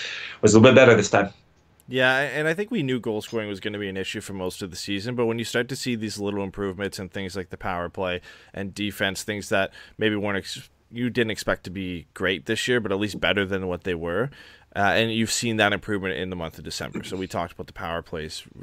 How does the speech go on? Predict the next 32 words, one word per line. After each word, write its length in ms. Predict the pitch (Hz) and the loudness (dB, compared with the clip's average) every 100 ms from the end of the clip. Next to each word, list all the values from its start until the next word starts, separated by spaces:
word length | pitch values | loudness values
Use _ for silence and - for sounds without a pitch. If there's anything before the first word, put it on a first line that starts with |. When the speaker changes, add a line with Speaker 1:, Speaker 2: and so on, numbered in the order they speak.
| - | -16
Speaker 2:
You 140 | 92 90 | -12 -10
know, 80 | |
it's 140 | 71 - | -10 -10
only 180 | 85 82 | -10 -10
six 380 | - 101 - | -10 -10 -10
games 320 | - 85 80 87 | -10 -10 -8 -8
in, 240 | 85 139 | -8 -4
but 160 | 127 92 | -4 -4
it's 180 | - | -4
ranked 240 | 92 90 82 | -6 -6 -6
second 360 | - 80 - | -6 -6 -6
in 100 | 90 | -8
the 80 | 87 | -6
league 260 | 90 90 82 | -6 -6 -6
so 180 | - 87 | -8 -8
far, 300 | - 85 95 | -4 -4 -2
which 160 | 92 | -4
is 160 | 95 90 | -8 -8
an 80 | 90 | -10
improvement 420 | 85 95 87 87 | -8 -8 -8 -10
from 140 | 104 | -8
where 160 | 95 90 | -6 -4
it 80 | 82 | -4
was. 320 | 85 95 - - - - - | -4 -4 -6 -16 -20 -20 -14
You've 260 | 101 92 - | -10 -8 -2
got, 420 | 98 95 92 104 | 0 2 0 -4
uh, 80 | 92 | -6
the, 140 | 90 | -6
the 220 | 90 104 | -6 -4
defense 640 | 87 107 104 110 104 - | -4 -4 -2 -2 -2 -4
ranked 260 | 101 92 - - | -4 -4 -4 -4
eighth 400 | 98 107 - | -4 -4 -14